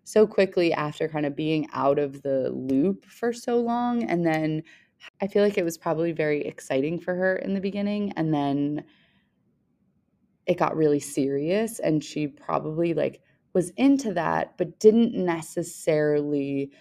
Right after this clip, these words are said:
know that there would come a point in which she wanted that freedom and would, like, I feel like she was like, "This is kind of it, and this is a good situation, so I'm gonna go with it, and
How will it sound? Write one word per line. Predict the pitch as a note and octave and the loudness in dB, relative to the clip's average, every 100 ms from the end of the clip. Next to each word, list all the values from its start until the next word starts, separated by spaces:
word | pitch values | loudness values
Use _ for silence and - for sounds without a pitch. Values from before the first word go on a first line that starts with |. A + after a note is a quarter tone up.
| _ _ | _ _
know | E3+ D#3 C#3+ D3 F3+ | 0 2 6 6 6
that | F3+ D#3+ | 4 2
there | D3 | 2
would | C#3+ | 0
come | - D#3 | -2 -4
a | D3+ | -4
point | - C3+ C#3 - | -4 -2 -2 -2
in | D3+ | -2
which | C#3 C#3+ | -2 -4
she | - D3 C3 C3 | -8 -10 -8 -6
wanted | C3 B2 B2 - D2+ - - | -4 -2 -4 -4 -6 -6 -8
that | - - - | -8 -10 -18
freedom | - - - - - D#2 - | -12 -10 -8 -8 -10 -10 -6
and | D3 C#3 C3+ | -2 0 2
would, | C#3+ C3+ - | 0 0 2
like, | D3+ - | 2 2
I | E3+ | 0
feel | F3+ | 4
like | F3+ E3+ | 4 4
she | - E3+ | 0 -2
was | D#3+ C#3 | 0 0
like, | D3+ C#3 - _ _ _ _ _ _ _ _ _ | 2 2 -2 _ _ _ _ _ _ _ _ _
"This | D3+ F#3 F#3 | 2 2 2
is | E3+ | -2
kind | - D#3+ | 0 2
of | D3 - | 0 2
it, | D3+ D3 - | 2 2 0
and | D#3 | -2
this | D3+ - | -2 -2
is | D3 | -4
a | |
good | C#3+ D3+ D3 | 0 2 0
situation, | - C#3 D3 C#3+ C3+ D3 C#3 | -2 -4 0 0 0 -2 -4
so | - | -4
I'm | D3+ D#3 | 0 2
gonna | D#3+ | 2
go | D3+ C#3+ | 4 4
with | C#3 C#3+ - | 4 2 0
it, | C#3+ C#3 - - - _ | 0 0 -6 -20 -20 _
and | E3+ D#3 C#3+ C#3+ D3 | 0 2 0 -2 -6